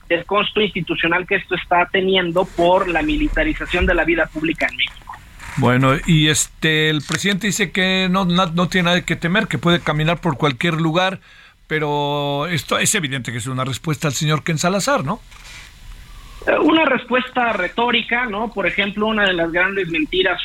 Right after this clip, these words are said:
Speaker 1: fue la desaparición del Estado Mayor Presidencial, cuando en realidad en conferencias ma-,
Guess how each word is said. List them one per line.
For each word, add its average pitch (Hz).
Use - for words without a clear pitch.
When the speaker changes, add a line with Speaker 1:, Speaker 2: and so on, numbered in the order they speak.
Speaker 1:
fue 175
la 151
desaparición 160
del 170
Estado 170
Mayor 160
Presidencial, 175
cuando 180
en 156
realidad 156
en 185
conferencias 165
ma-, 147